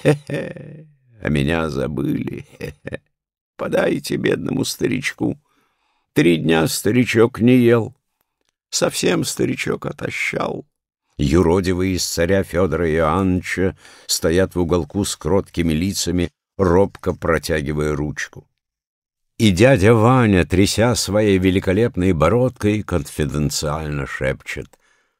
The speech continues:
"Подайте бывшему землевладельцу и крупному собственнику".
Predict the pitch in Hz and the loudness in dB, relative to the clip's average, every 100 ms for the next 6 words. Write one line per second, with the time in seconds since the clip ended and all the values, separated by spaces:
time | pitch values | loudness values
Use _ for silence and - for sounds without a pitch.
0 | _ - 64 65 67 - - 78 64 87 | _ -8 -4 -2 -2 -4 -4 -4 -2 -4
1 | - - 69 71 60 60 65 67 62 65 | -6 -6 -4 -2 -2 -2 -2 -2 -2 -4
2 | 62 95 110 - - - 80 71 - 69 | 0 -2 -2 -4 -6 -4 -6 -6 -6 -6
3 | 73 - 60 62 - - 55 - - - | -6 -8 -6 -6 -6 -8 -10 -12 -12 -10
4 | - - - | -12 -12 -16